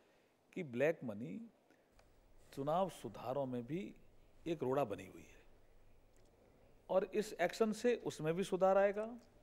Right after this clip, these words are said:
और जैसे मैंने कहा, ड्रग ट्रैफिकिंग, तस्करी, इन सब चीज़ों में एकदम कमी आएगी और बाज़ार सुधरेगा। नागरिकों से अपील है, पैनिक होने की कोई ज़रूरत नहीं है।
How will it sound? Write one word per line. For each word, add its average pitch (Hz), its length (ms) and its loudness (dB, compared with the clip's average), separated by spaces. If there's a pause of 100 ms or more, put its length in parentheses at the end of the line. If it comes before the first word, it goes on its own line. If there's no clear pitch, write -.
(880)
और 160 100 -2
जैसे 160 300 4
मैंने 175 240 0
कहा, 185 260 0
ड्रग 135 240 0
ट्रैफिकिंग, 143 720 -6 (560)
तस्करी, 131 760 -2
इन 190 100 0
सब 277 260 8
चीज़ों 262 260 -2
में 262 100 0
एकदम 226 240 2
कमी 156 280 4
आएगी - 440 -8 (680)
और 175 100 4
बाज़ार 175 340 12
सुधरेगा। 190 580 8 (1080)
नागरिकों 165 500 2
से 175 140 0
अपील 175 280 2
है, 185 100 6
पैनिक 175 440 2
होने 165 220 0
की 151 140 -6
कोई 151 180 0
ज़रूरत 135 280 2
नहीं 143 240 -6
है। 226 160 -12